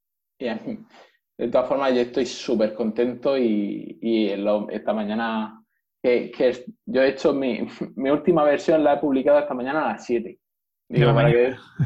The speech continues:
Speaker 1: que, de la mañana, para que diera tiempo a que estuviera para la reunión. Y luego me han escrito los compañeros, me han dicho, "Oye, está muy chulo, tal, enhorabuena".
Speaker 2: Hombre, yo he visto el vídeo y, y los filtros y los ajustes que se puede hacer para luego los gráficos es muy, muy chula.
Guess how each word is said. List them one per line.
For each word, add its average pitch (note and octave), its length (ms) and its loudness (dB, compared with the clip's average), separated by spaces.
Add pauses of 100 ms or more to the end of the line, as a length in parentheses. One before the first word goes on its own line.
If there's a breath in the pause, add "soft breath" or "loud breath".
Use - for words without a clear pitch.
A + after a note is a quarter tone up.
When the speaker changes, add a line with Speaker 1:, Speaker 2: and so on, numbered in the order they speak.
Speaker 1:
que, D#3+ 80 -6
de C3 80 2
la B2+ 100 2
mañana, A#2 640 -4
para A#2+ 220 2
que A#2 100 2
diera B2 260 4
tiempo B2 340 0
a B2 200 2
que A#2 80 0
estuviera A#2 960 0 (460)
para A2+ 220 -2
la G#2+ 80 -4
reunión. A2 500 -8 (540)
Y C3+ 120 2
luego B2 260 4
me B2+ 100 0
han B2 220 0
escrito A#2 340 0
los A2+ 120 0
compañeros, A2 440 -2
me A2+ 60 -4
han G#2 180 -2
dicho, - 160 -10
"Oye, C#3 260 -2
está B2 200 -8
muy B2+ 160 -10
chulo, C3 300 -6
tal, B2 300 -6 (120)
enhorabuena". A#2 640 -8 (280)
Speaker 2:
Hombre, B2+ 240 0
yo B2 80 0
he A#2+ 60 0
visto B2+ 260 0
el B2 80 2
vídeo B2+ 520 2
y, A#2+ 40 0
y A#2+ 320 -2
los A#2 180 -2
filtros B2+ 680 0
y A#2+ 380 -4
los B2 260 -4
ajustes B2 360 -2
que C3 60 -2
se C3 100 0
puede B2 220 0
hacer B2 320 -2
para B2 220 -2
luego B2 280 0
los A#2+ 440 -2
gráficos B2 420 0
es A#2+ 80 0
muy, B2 400 0
muy B2 180 2
chula. G#2+ 320 -6